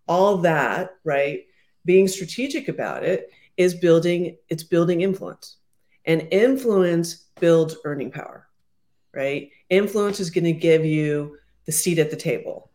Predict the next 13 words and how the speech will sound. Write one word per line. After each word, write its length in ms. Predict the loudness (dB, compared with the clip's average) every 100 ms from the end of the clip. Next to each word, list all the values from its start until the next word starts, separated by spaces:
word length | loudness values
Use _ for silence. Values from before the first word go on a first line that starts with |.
| _ _ _ _ _ _
right? 280 | -8 -6 -6 -6
It's 160 | -6
gonna, 360 | -2 -2 -2 -4 -8 -4
as 160 | -2
lo-, 140 | -2 -6
as 120 | -6 -2
long 160 | 0
as 100 | 0
you're 80 | -2
being 220 | -2 -2
strategic 540 | -4 -8 -6 -4 -2 -4
out 200 | -6 -10
there. 220 | -14